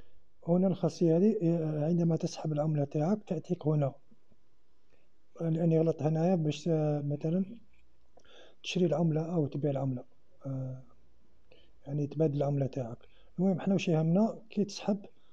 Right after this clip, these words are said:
تأتيك العملة هنا، هنا تجيك العملة تاعك، بعد ذلك تضغط هكذا، هذه عنوان المحفظة تاعك،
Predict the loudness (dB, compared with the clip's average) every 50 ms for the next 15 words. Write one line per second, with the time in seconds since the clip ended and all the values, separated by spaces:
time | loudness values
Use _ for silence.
0 | -20 -16 -2 0 0 2 2 2 0 2 2 2 2 2 2 4 4 4 2 2
1 | 0 -2 -6 -10 -18 -20 -20 -20 -20 -20 -20 -20 -20 -20 -20 -20 -20 -20 -20 -20
2 | -20 -20 -20 -20 -20 -20 -20 -20 -20 -18 -18 -18 -18 -18 -18 -18 -18 -18 -18 -18
3 | -18 -18 -18 -18 -18 -18 -18 -18 -18 -18 -18 -18 -18 -18 -12 -6 -2 0 0 2
4 | 2 0 0 0 -2 -2 -2 0 0 0 -2 -2 -2 -2 -2 -2 -4 -4 -10 -16
5 | -18 -18 -18 -18 -20 -20 -20 -20 -20 -8 0 2 2 4 4 4 4 4 2 2
6 | 0 2 2 0 0 2 0 -2 0 -2 -2 0 0 0 0 -2 -4 -12 -18 -18
7 | -20 -20 -18 -18 -18 -18 -18 -18 -18 -18 -18 -18 -18 -18 -18 -18 -18 -20 -20 -20
8 | -18 -18 -18 -18 -18 -18 -18 -18 -18 -18 -18 -18 -18 -18 -18 -18 -18 -18 -18 -18
9 | -18 -18 -18 -18 -18 -18 -18 -18 -18 -18 -18 -18 -18 -18 -18 -18 -18 -18 -18 -18
10 | -18 -18 -18 -18 -18 -18 -18 -18 -18 -18 -18 -18 -18 -18 -18 -18 -18 -18 -18 -18
11 | -18 -18 -18 -18 -18 -18 -18 -18 -18 -18 -16 -6 0 2 4 4 4 4 2 2
12 | 2 0 -2 0 0 2 0 0 0 -2 -2 0 0 2 0 0 0 0 0 0
13 | -2 -2 -6 -12